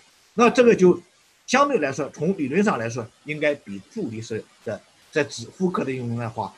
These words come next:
我不会受到这些因为移位移而产生的一个影响了。但是带来的一，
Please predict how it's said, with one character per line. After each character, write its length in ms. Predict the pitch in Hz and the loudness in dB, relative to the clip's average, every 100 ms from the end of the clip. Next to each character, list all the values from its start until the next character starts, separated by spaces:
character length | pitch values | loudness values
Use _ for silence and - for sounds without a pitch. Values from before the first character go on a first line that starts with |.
| _ | _
我 120 | 113 | -4
不 140 | 110 147 | 0 0
会 140 | 160 | 0
受 180 | 143 151 | 0 -2
到 200 | 123 113 _ - | -2 -6 _ -6
这 140 | 139 | -4
些 160 | 135 123 | -4 -4
因 140 | 151 | -2
为 240 | 147 123 - | -2 -2 -8
移 200 | 117 175 | -6 -4
位 220 | 214 233 | -2 -2
移 180 | 117 104 | -2 -6
而 160 | 123 117 | -6 -10
产 160 | 92 | -10
生 140 | 113 110 | -10 -8
的 80 | |
一 80 | 110 | -8
个 120 | 110 | -10
影 220 | 95 101 107 | -10 -10 -12
响 160 | 92 | -14
了。 80 | - _ _ _ | -18 _ _ _
但 120 | 208 | 4
是 80 | 208 | 4
带 220 | 208 208 | 4 2
来 140 | 151 147 | 2 0
的 80 | |
一， 160 | 175 | -2